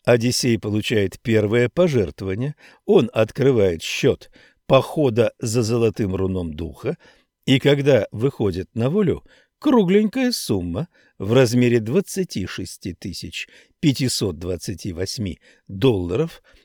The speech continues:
позволяет ему приступить к организации экспедиции. Одиссей вербует добровольцев через объявление в прессе.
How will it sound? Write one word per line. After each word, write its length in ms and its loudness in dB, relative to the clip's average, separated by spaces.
позволяет 720 -2
ему 280 -2
приступить 760 -4
к 60 2
организации 960 0
экспедиции. 1200 -6
Одиссей 580 2
вербует 560 0
добровольцев 800 -4
через 320 2
объявление 640 2
в 140 -10
прессе. 560 -2